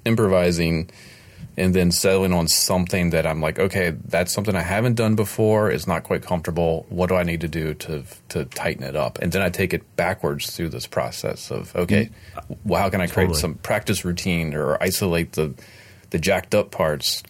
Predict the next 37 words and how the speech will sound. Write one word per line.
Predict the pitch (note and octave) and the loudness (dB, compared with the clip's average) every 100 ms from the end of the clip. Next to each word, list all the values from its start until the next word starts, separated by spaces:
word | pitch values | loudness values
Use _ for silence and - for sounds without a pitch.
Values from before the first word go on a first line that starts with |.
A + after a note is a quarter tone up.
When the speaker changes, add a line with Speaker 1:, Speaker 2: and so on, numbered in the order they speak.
| - - - - - | -20 -20 -20 -16 0
Speaker 1:
So | F#2+ | 2
what | G2+ | 4
happened | A#2 G#2 G2 | 4 2 2
with | F#2+ | 4
me, | F#2+ F2 | 4 2
just | D#2+ F#2 F#2 - - | 2 0 0 -6 -2
actually | F2+ - F#2+ D#2 B1+ - | -2 2 0 0 -4 -4
right | G2+ G2+ | 2 2
before | G2+ G2+ G#2 | 0 0 2
we | F#2 | 2
started | G#2 F2 | 4 2
recording, | D#2+ - F#2+ D#2+ | 2 2 2 2
I | |
had | D2+ E2+ | 0 -2
to | - | -2
figure | - - F2+ E2 | -6 -4 0 2
out | D#2 | 0
what | - D#2 | -2 -4
the | - | -2
heck | E2 E2 | -2 -2
I | D2 | -6
played | - G2+ G#2 | -2 0 0
this | C#2 - | -2 -4
morning. | D2+ B1+ G1+ - - - - - - - - | -4 -6 -8 -12 -20 -18 -20 -20 -20 -12 -2
'Cause | G2 | 4
Speaker 2:
Okay. | F2 D#2 | 4 4
Speaker 1:
I, | D2+ E2+ | 2 2
I | |
improvised. | G#2+ A2 F#2 F#2 | 4 4 4 4
What | F2 A2+ | 4 2
I | |
did | G2 A2 | 4 4
was | G2 | 4
I | F2 | 2
created | - G#2+ F#2+ F2 | 2 0 2 2
a | E2+ | 2
loop. | G#2 G#2+ F2 | 4 4 2